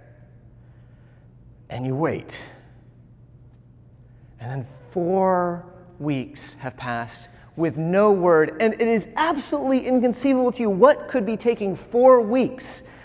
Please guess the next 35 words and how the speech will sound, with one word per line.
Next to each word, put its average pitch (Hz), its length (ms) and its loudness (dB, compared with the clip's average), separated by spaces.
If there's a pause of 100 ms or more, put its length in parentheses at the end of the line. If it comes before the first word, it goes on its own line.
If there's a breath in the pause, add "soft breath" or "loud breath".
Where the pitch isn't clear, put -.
Like, 180 120 2
what 277 300 8
would 277 120 2
you 254 120 4
need 254 280 4
four 302 360 6
weeks 311 380 2
for? 139 420 -2 (220 loud breath)
Moses, 269 440 6 (140 loud breath)
he 277 100 0
must 339 340 -2
have 170 180 2
left. - 500 -6 (160)
That's 277 160 4
the 294 140 4
only 349 240 4
explanation 240 500 2
that 208 80 -2
makes 180 200 0
sense 143 240 -6
at - 60 -16
this 120 140 -10
point. 123 260 -6 (180 loud breath)
And 214 140 6
now, 233 380 6 (240 loud breath)
you, 269 360 6 (140)
an 202 80 0
entire 269 320 8
mass 247 260 4
of 233 100 -2
people, 175 440 2 (100)
without 226 280 8
any 302 220 4
clear 254 240 4
leader, 170 520 2